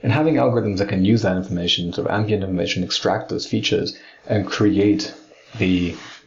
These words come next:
the, the system that automatically cre-, uh, uh,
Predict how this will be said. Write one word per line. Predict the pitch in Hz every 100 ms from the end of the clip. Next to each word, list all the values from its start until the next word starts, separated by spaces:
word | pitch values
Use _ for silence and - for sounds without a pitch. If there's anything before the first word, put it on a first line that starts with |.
| _
the, | 117 -
the | - 98
system | - 123 113 95
that | 98
automatically | 107 104 95 95 98 104 90 85
cre-, | - 87 -
uh, | 90 87 85 - - -
uh, | 82 87